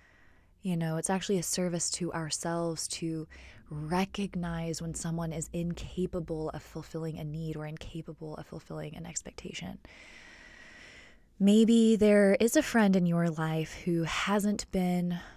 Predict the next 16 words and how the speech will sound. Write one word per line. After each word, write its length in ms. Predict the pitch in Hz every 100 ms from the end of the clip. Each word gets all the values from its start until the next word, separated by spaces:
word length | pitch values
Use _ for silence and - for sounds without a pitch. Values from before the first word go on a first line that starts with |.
| - - - - - - -
that 160 | 202
great 220 | 202 220
of 80 | 214
a 40 | 208
friend, 560 | - 208 220 196 165
or 120 | 160
maybe 360 | 165 170 175 180
they're 320 | 170 170 170
not 380 | 165 180 208 208
leading 320 | 180 170 165
you 280 | 160 156 156
down 380 | - 165 156 156 -
a 60 |
good 220 | 156 165 -
path, 460 | - 147 151 -
or 240 | 165 160